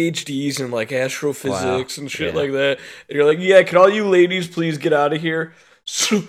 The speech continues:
Speaker 1: so we could film this retard that sucked her way to the top
Speaker 2: <laughs>
Speaker 1: and try to make her a fucking relevant thing on national T V and, like,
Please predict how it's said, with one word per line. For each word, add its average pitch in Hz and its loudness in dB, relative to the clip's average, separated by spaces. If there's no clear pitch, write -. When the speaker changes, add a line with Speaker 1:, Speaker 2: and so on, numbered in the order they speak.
Speaker 1:
so - -6
we 170 -2
could 170 -4
film 175 0
this 147 -2
retard 165 2
that 135 2
sucked 165 -2
her 185 2
way 160 2
to 202 6
the 139 -4
top 143 4
Speaker 2:
<laughs> 202 -6
Speaker 1:
and 170 0
try 180 4
to 180 4
make 175 4
her 175 8
a 170 8
fucking 170 0
relevant 156 2
thing 151 -2
on 143 0
national 143 0
T 139 -8
V 143 -4
and, 127 -8
like, 120 -4